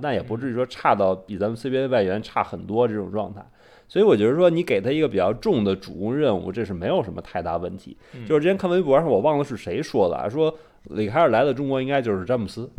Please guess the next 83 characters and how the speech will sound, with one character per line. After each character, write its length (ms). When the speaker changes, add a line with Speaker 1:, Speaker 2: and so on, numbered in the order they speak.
Speaker 1:
就 80
让 100
他 120
按 180
照 60
詹 140
姆 100
斯 140
那 60
么 80
打。 160
Speaker 2:
<laughs> 200
Speaker 1:
我 60
觉 100
得 60
这 260
说 240
法 320
呢， 180
虽 160
然 120
说 120
失 460
之 200
夸 300
张， 300
但 160
是 80
你 80
细 300
一 160
琢 200
磨 160
来 200
说， 400
让 180
他 100
增 280
加 120
一 60
些 100
球 220
权， 260
这 120
没 100
有 120
太 340
大 200
的 140
问 140
题。 240
Speaker 2:
嗯。 260
Speaker 1:
那 80
包 100
括 80
之 80
前 100
热 160
身 160
赛， 200
他 180
单 160
场 160
十 100
八 200
分 100
儿， 220
也 160
有 180
过 360
在 220
某 300
几 180
分 200
钟 120
carry 460
的 100
这 80
么 120
一 80
个 100
状 300
态， 120